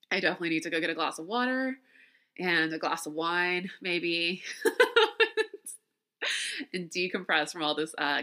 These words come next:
candle talk. But I wanted to go ahead and do this one for you babies because this is the one that's been the most requested. And as always, you can send me any requests, any questions, any, um, oh, I, I meant to say this. I'm so glad I just keep talking, so things come to my mind.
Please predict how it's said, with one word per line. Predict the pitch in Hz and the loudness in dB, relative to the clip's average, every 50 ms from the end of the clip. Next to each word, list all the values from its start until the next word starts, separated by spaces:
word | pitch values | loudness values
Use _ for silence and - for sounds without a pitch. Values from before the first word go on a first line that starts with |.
| - - | -2 -4
candle | 185 165 156 151 156 | -4 -4 -2 -4 -6
talk. | - - - - - | -4 -4 -6 -4 0
But | 175 - | 4 6
I | 180 190 | 6 6
wanted | 190 185 185 185 185 - | 6 4 2 0 0 -2
to | 202 | -2
go | 185 170 | -2 -2
ahead | 180 175 160 | -2 -2 -2
and | 160 156 | -4 -4
do | - 156 | -4 -6
this | 143 147 147 - | -6 -6 -6 -6
one | 156 147 139 147 156 _ | -6 -6 -6 -8 -10 _
for | - 160 160 165 | -6 -4 -2 -2
you | 147 160 175 170 165 | -2 -2 -4 -4 -2
babies | 170 160 156 151 160 160 165 165 160 | -2 -2 0 0 0 0 -2 -2 -4
because | - 160 - 175 156 156 151 - - _ _ _ _ _ - | -6 -8 -6 -4 -6 -6 -6 -8 -18 _ _ _ _ _ -4
this | 196 190 | -4 -2
is | 208 202 | 0 0
the | 208 | 2
one | 196 185 | 2 2
that's | 180 175 170 - | 0 -2 -2 -2
been | 180 170 170 | -4 -6 -4
the | 170 | -4
most | 160 160 160 - | -6 -6 -6 -6
requested. | - - - 233 233 233 - - 254 262 269 294 302 - _ _ _ - - - - - - - | -6 -2 -2 -2 -2 -2 -4 -4 -2 0 0 0 -2 -4 _ _ _ -20 -20 -20 -20 -8 -2 0
And | 208 208 | 2 2
as | 214 208 208 | 2 0 0
always, | 202 202 202 208 240 233 226 | 0 0 2 2 2 2 0
you | 220 | -2
can | - 196 185 | -4 -6 -6
send | - 208 185 180 | -4 -4 -4 -2
me | 180 - | -2 -2
any | 175 170 | -2 -2
requests, | 170 170 165 - - 247 240 240 240 - - | -2 -4 -6 -4 -2 0 0 0 0 -4 -8
any | 185 165 160 | -6 -6 -6
questions, | - - 254 240 - - - 240 226 214 214 220 220 220 220 202 202 - | -4 -2 0 0 0 0 -2 -2 -2 -2 -2 -2 -2 -4 -6 -8 -6 -4
any, | 190 185 185 180 175 175 170 170 - | -4 -4 -2 -2 -2 -2 -2 -2 -4
um, | 185 175 175 170 170 - - - | -4 -4 -6 -6 -8 -6 0 2
oh, | 349 359 349 - - - | 4 4 4 4 2 0
I, | 247 254 262 - - | 0 0 0 0 -2
I | 226 220 | -4 -2
meant | 240 247 240 | -2 -2 -4
to | 262 | -4
say | - - 220 214 | -4 -4 -4 -2
this. | - - - - - | -2 -4 -6 -6 -8
I'm | 185 185 180 | -8 -8 -8
so | - - 220 220 220 220 220 | -8 -8 -6 -4 -4 -4 -4
glad | 214 - 185 165 165 165 165 - | -4 -6 -6 -6 -6 -6 -2 -2
I | - 170 | -2 -2
just | - 170 170 - | -2 -4 -8 -8
keep | - - - | -10 -8 -4
talking, | - 226 240 - 247 233 220 220 | -4 -4 -2 -2 -4 -6 -6 -6
so | - 208 | -6 -6
things | - 165 165 170 | -6 -6 -6 -6
come | - - 160 | -4 -6 -4
to | 147 151 | -4 -4
my | 160 | -4
mind. | 151 156 143 104 - 101 - | -2 -2 -2 -2 -2 -4 -10